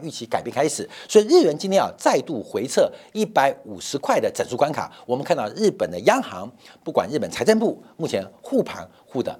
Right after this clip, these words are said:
非常非常辛苦，护得非常非常辛苦，因为大量的资金，这种套利资金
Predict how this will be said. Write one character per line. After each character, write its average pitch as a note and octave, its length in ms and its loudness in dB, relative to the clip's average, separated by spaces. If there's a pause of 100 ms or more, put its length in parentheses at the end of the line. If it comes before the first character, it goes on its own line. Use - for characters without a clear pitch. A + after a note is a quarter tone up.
(120)
非 E3+ 260 4
常 - 240 -14
非 C#3 180 -2
常 E2+ 140 -12
辛 B2 160 -4
苦， - 180 -12 (280)
护 - 180 2
得 - 160 -6
非 A#3 300 2
常 - 180 -10
非 D3 140 -4
常 G2 100 -6
辛 D3 160 -4
苦， - 240 -10
因 A2 80 -4
为 G2+ 80 2 (100)
大 A#3 340 4
量 E3+ 200 2
的 A#2+ 60 -4
资 - 120 -8
金， D3+ 220 -6 (220)
这 D3+ 80 -4
种 F#2 160 -4
套 C4 180 4
利 F#3 100 0
资 D#3+ 140 -4
金 D#3+ 160 -6